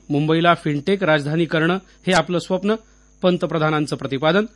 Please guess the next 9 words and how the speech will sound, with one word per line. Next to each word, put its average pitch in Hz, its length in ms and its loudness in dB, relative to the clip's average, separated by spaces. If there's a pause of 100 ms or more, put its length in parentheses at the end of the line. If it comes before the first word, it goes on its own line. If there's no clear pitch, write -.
(380)
विधान 202 280 4
परिषद 208 420 0
निवडणुकीत 175 560 0 (200)
पक्षादेश 185 600 0 (180)
झुगारणाऱ्या 165 540 2
आमदारांवर 147 640 0
कारवाईचा 139 600 -2 (380)
काँग्रेसचा 156 460 -2
इशारा. 135 360 -2